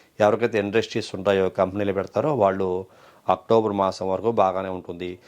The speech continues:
తదుపరి సంవత్సరాంతం వరకు ఆటంకాలు, అక్టోబర్ దాటిన తర్వాత ఏదో రకమైన సమస్యతోటి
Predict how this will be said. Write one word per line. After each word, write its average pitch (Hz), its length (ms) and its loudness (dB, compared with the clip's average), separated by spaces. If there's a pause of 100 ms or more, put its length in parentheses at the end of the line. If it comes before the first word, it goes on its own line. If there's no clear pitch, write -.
(260)
తదుపరి 127 320 4
సంవత్సరాంతం 117 600 -2
వరకు 113 520 0 (120)
ఆటంకాలు, 104 580 2
అక్టోబర్ 117 480 0
దాటిన 101 320 0
తర్వాత 107 280 -2
ఏదో 117 420 0
రకమైన 113 260 0
సమస్యతోటి 127 1040 0